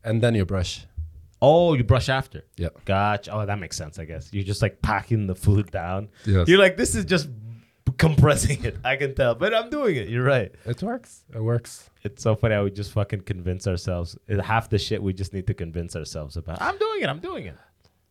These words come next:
Speaker 1: You basically decide deep inside what you wanna do, and then you rationalize it to yourself. That's life.
Speaker 2: Yeah,
Speaker 1: Right?
Speaker 2: yeah.
Speaker 1: And we don't even know where the decisions, the thoughts we're having now, I don't know where they're coming from. I literally don't know.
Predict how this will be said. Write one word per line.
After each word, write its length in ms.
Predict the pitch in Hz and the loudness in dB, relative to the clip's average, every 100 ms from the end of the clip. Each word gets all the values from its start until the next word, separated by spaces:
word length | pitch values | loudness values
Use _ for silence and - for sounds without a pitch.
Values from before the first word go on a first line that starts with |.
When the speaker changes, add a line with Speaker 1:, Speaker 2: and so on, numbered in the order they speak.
| _ - | _ -4
Speaker 1:
You 180 | 120 123 | 0 2
basically 640 | 117 131 151 143 143 135 | 2 0 0 -2 0 0
decide 720 | 104 110 107 107 - 117 117 | -2 -8 -4 0 6 6 6
deep 180 | 110 113 | 2 -2
inside 360 | 110 98 117 107 | -2 2 2 2
what 140 | 110 | 0
you 120 | 110 | -4
wanna 220 | 104 107 101 | -4 -4 -4
do, 300 | 101 113 143 | -2 -2 0
and 120 | 104 | 2
then 120 | 113 | 2
you 120 | 110 | 4
rationalize 600 | 107 113 107 104 95 98 95 | 4 4 2 -2 -4 -4 -4
it 100 | - | -4
to 80 | 92 | -4
yourself. 340 | 82 87 82 | -4 -6 -4
That's 260 | 104 101 - | -4 -4 -6
life. 340 | 85 - _ _ - | -8 -8 _ _ 4
Speaker 2:
Yeah, 160 | 135 220 262 143 | 8 8 6 4
Speaker 1:
Right? 100 | 120 | 6
Speaker 2:
yeah. 60 | |
Speaker 1:
And 100 | 135 | 8
we 80 | 156 | 10
don't 200 | 160 185 | 10 8
even 260 | 196 180 165 | 6 4 2
know 140 | 165 | 2
where 160 | 160 147 | 2 2
the 80 | 123 | 0
decisions, 540 | 113 - 120 113 101 - | -4 -2 -2 -2 -6 0
the 100 | 113 | 2
thoughts 400 | - 139 135 131 | 8 8 8 4
we're 140 | 120 | 4
having 300 | 123 120 117 | 4 2 -2
now, 240 | 113 127 - _ - | -2 -4 -8 _ -4
I 80 | 127 | 0
don't 160 | 131 | 2
know 100 | 113 | 2
where 140 | 107 107 | 2 0
they're 120 | 98 | -2
coming 260 | 90 101 95 | -6 -8 -10
from. 300 | - 87 92 - | -10 -14 -8 0
I 160 | 110 | 2
literally 420 | 101 107 - 113 104 | 4 0 -2 -4 -2
don't 220 | 104 95 | -2 -2
know. 140 | 92 | -8